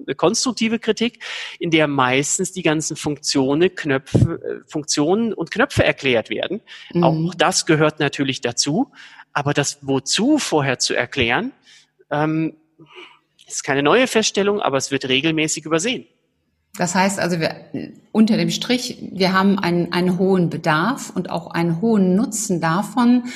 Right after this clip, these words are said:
Speaker 2: wenn wir uns mal damit beschäftigen, wie wir Zeit intelligent managen und steuern können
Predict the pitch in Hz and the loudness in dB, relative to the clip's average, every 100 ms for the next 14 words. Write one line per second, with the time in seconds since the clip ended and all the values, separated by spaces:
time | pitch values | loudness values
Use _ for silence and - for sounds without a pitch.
0 | - - - 175 202 233 214 202 214 208 | -14 -16 -8 0 2 4 2 0 0 0
1 | 190 185 190 190 196 202 196 - 196 190 | 2 0 -2 -6 -6 -6 -6 -4 -2 0
2 | 196 190 - - - - 170 170 214 202 | 0 -4 -10 -18 -20 -8 -4 2 4 4
3 | 196 185 185 185 - 196 196 208 208 - | 4 2 -2 -6 -2 2 2 0 -2 -4
4 | - 190 196 175 175 175 180 175 - - | -2 -4 -2 -4 -2 -2 0 -2 -4 -8
5 | - _ _ _ _ - 170 190 220 214 | -12 _ _ _ _ 0 2 4 2 0
6 | 190 170 - 165 180 208 226 220 233 240 | -2 -2 -2 -2 2 2 2 0 4 4
7 | 254 | 4